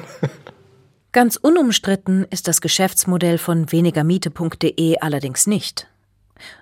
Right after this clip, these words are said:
Speaker 2: So musste der Bundesgerichtshof klären, ob das Unternehmen überhaupt tun darf, was es tut.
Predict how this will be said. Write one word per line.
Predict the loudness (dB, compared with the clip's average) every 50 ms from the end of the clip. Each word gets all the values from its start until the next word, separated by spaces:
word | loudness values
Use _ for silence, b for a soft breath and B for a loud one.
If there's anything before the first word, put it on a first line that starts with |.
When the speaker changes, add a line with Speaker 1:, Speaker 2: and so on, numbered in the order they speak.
| B _
Speaker 2:
So | 0 2 4 4
musste | 6 4 2 0 2
der | 0 0
Bundesgerichtshof | 2 2 2 2 2 0 0 0 0 0 -2 -2 -2 0 0 0 0 -2
klären, | -2 -2 0 0 0 0 0 0 0 -2 -4 -6 -12 _ _
ob | -6 -6 -4
das | -4 -6 -2
Unternehmen | -2 -2 0 2 2 2 4 4 4 2 0
überhaupt | 0 -2 -2 -2 -2 -2 -4 -4 -6 _ -4
tun | -2 0 2 2
darf, | 2 0 0 -2 -4 -6 -12 -16 -8
was | -6 -4 -2 -2
es | -2 -4 -4
tut. | -6 -6 -8 -8 -8 -10 -12 -12